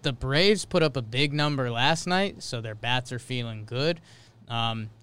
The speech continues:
Gumby kinda needs a bounce back. Otherwise, we have to put him into the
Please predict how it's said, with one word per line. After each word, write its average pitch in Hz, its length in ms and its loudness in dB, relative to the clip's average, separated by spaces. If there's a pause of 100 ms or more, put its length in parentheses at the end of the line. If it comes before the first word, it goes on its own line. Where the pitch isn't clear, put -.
(220)
Gumby 143 480 2
kinda 123 400 2
needs 156 240 4
a 143 40 0
bounce 135 360 2
back. 214 360 4
Otherwise, 131 480 2
we 123 120 -2
have 127 200 2
to 123 80 -6
put 131 240 -6
him 139 340 -4
into 139 560 -2
the 123 460 0